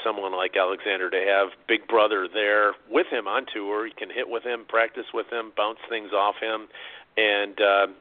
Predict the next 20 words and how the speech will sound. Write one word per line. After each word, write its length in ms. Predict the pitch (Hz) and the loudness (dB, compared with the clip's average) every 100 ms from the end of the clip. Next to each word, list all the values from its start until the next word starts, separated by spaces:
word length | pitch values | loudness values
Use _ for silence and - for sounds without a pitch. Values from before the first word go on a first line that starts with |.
| _ _ _ | _ _ _
wow, 360 | 107 135 135 95 92 | 2 4 4 2 -2
I 60 | |
mean, 260 | 113 107 101 | -6 -10 -2
what 160 | 127 | 0
a 60 | 127 - | 0 -6
huge 380 | 123 127 131 - | -8 -6 -6 -10
advantage. 640 | - - 104 110 110 - | -12 -8 -4 -2 -4 -4
Al-, 160 | 110 117 | -4 -2
almost, 300 | 135 185 214 - - - - | -2 0 -2 -4 -20 -20 -8
you 80 | 180 | 0
know, 220 | 175 147 - _ _ _ | 0 0 -8 _ _ _
if 120 | 147 143 | -8 -6
you 140 | 139 | -6
will, 280 | 135 156 139 | 0 0 0
with 160 | 117 113 | -6 -6
the 60 | |
Williamses, 680 | 110 131 - 107 85 95 90 82 - | -6 -6 -6 -10 -14 -14 -14 -14 -6
uh, 300 | 98 92 90 92 | -4 -2 -4 -8
you 80 | 123 | -6
know, 100 | 104 | -6